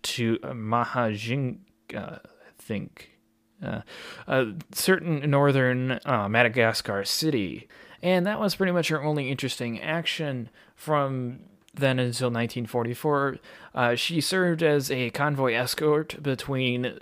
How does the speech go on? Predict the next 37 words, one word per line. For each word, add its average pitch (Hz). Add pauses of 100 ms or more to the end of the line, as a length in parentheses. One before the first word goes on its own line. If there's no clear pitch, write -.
Sydney 135
and 113
Fremantle, 143 (500)
and 123
this 139
was 135
under 123
the 120
control 120
of 120
the 120
United 139
States -
Seventh 165
Fleet, 117
'cause 113
remember, 123
the 113
Netherlands 123
was 110
currently 120
under 110
the 104
control 110
of 98
Germany, 104 (220)
or, 110
well, 107 (220)
kind 117
of. 95
Uh, 110 (340)
the 127
Netherlands 143 (100)
government 131
had 117
escaped 120
to 110